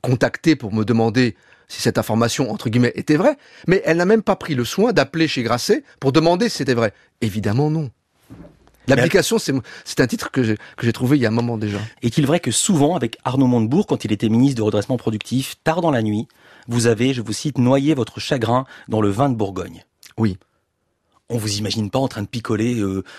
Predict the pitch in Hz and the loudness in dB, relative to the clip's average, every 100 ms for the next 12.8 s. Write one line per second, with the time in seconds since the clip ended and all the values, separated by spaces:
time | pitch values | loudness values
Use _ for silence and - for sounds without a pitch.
0 | - - 120 101 107 127 101 107 110 101 | -20 -8 -2 0 0 0 0 -2 -4 -4
1 | 104 107 - 120 123 104 98 101 101 110 | -2 -2 0 -2 -2 -4 -4 -4 0 2
2 | 123 127 117 110 104 117 107 104 151 - | 2 2 0 -4 -4 -4 -4 -4 -10 -8
3 | - 123 113 107 117 107 107 117 - 185 | 0 0 0 -4 -4 -2 -2 -2 0 0
4 | 214 98 107 110 104 113 104 98 104 101 | 0 -4 -4 0 2 2 0 -2 -4 -4
5 | 90 131 151 107 104 - 104 113 104 214 | -2 0 0 -2 -4 -4 -2 -2 0 0
6 | 208 131 113 127 151 - _ - - - | 2 0 0 0 0 -4 _ -20 -20 -20
7 | - _ - 139 151 151 135 - 139 - | -20 _ -4 0 2 2 0 -2 -2 -2
8 | 107 107 104 104 113 165 - _ _ _ | -4 -2 0 2 2 2 -2 _ _ _
9 | _ - - - _ _ _ 101 107 101 | _ -10 -8 -8 _ _ _ -2 0 0
10 | - 101 92 - - 104 101 120 131 104 | -2 -4 -4 -10 -6 -2 2 2 0 -4
11 | 101 110 113 135 120 104 107 101 - - | -8 -4 0 2 0 -2 -4 -4 -6 -16
12 | _ _ 104 107 107 139 190 98 | _ _ -2 0 2 2 2 -2